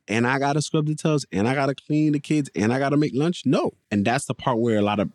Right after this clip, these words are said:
men struggle, I believe, is that, listen, man, you just gonna, you're gonna have to compromise. You're gonna have to compensate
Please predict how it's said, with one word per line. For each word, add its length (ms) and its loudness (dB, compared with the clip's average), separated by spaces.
men 260 2
struggle, 480 0
I 80 -2
believe, 400 -2
is 160 0
that, 220 -2
listen, 400 0
man, 380 2
you 180 0
just 160 0
gonna, 200 2
you're 180 2
gonna 180 2
have 140 -2
to 80 -6
compromise. 540 0
You're 100 0
gonna 80 2
have 100 -2
to 80 -6
compensate 1200 -2